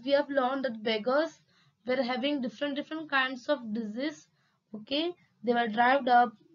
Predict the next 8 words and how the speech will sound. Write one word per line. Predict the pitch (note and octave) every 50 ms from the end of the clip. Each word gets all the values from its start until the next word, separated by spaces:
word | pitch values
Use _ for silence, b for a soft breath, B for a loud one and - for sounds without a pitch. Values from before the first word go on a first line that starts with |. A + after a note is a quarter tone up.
| - -
and | - A3 A3+ G#3+
they | A#3
were | A3+ A#3+
also | A#3+ A#3 A3+ - C4 B3+ A3
rejected | A3+ A3+ F#3+ - B3 B3 A#3 _ _ - C4+ D4 B3+ A#3+
by | B3 A#3+
many | A3+ A3+ A3+ A#3 C4
people. | B3+ - - B3 B3+ A3+ A#3 A#3+ A#3 B3+ C#4 D4+